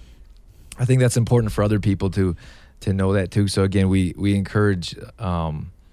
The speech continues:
suggestions and comments and people just coming together and supporting this. Uh, and lastly, do you, you wanna have a message? Like, do you have anything to say to anyone? Like,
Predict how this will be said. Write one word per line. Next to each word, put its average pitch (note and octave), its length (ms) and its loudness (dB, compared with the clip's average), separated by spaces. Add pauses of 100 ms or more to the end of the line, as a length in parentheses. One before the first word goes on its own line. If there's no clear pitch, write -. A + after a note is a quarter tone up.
(180)
suggestions F#2+ 600 -2
and E2 120 -8
comments F#2+ 380 -4
and F2 120 -8
people F#2+ 300 -2
just F#2 280 -6 (640)
coming G2 240 0
together F#2 320 0
and E2+ 100 -4
supporting F2 540 -2
this. D2 260 -6 (960)
Uh, G2+ 280 0 (340)
and B2+ 160 2
lastly, C3+ 720 2 (640)
do A2 100 0
you, B2+ 180 4
you B2+ 160 2
wanna C3+ 160 4
have B2+ 100 2
a A2 40 0
message? A#2 500 -2
Like, G2 140 -6
do A2 60 -8
you - 20 -2
have A2+ 80 -4
anything A2+ 240 -8
to G2 60 -12
say A#2 220 -4
to A#2 60 -6
anyone? A2+ 460 -6
Like, F#2 320 -8